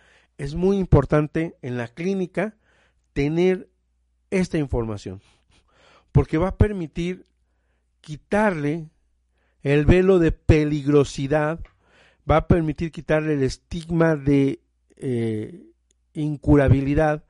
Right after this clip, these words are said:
va a quitarle el, el, el, la angustia que muchas veces no solo el paciente ya viene con ella, sino que inclusive es contagiada, ya sea porque nazca del paciente y el médico se lo crea,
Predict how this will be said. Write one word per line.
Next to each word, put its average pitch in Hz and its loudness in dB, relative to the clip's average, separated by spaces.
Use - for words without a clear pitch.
va 131 0
a 160 -6
quitarle 165 -2
el, 127 -4
el, 113 -8
el, 117 -12
la 131 0
angustia 151 2
que 147 2
muchas 202 2
veces 208 -2
no 190 0
solo 202 2
el 185 0
paciente 175 0
ya 165 -6
viene 190 -4
con 127 -4
ella, 139 -4
sino 147 -4
que 160 -4
inclusive 156 -4
es - 0
contagiada, 180 -2
ya 156 -4
sea 165 -2
porque 147 2
nazca 208 -2
del 160 0
paciente 160 -2
y 135 -8
el 131 -4
médico 165 -4
se - -4
lo 120 -2
crea, 175 -4